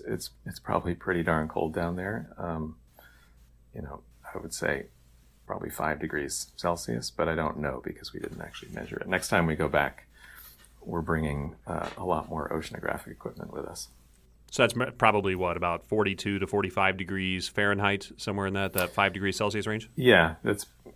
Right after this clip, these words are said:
Speaker 1: it's pretty chilly, right? It's, um, you know, the coldest water,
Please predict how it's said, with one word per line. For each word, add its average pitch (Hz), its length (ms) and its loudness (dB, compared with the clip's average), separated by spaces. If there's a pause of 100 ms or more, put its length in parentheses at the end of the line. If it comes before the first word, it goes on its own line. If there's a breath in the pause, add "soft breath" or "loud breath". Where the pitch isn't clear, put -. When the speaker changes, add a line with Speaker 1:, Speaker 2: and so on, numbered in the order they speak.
Speaker 1:
it's - 180 -4
pretty 123 320 2
chilly, 85 540 4
right? 87 300 -2
It's, - 640 -8 (300)
um, 85 500 -6
you 104 100 2
know, 82 200 4 (100)
the 107 120 0
coldest 113 600 2
water, 87 560 6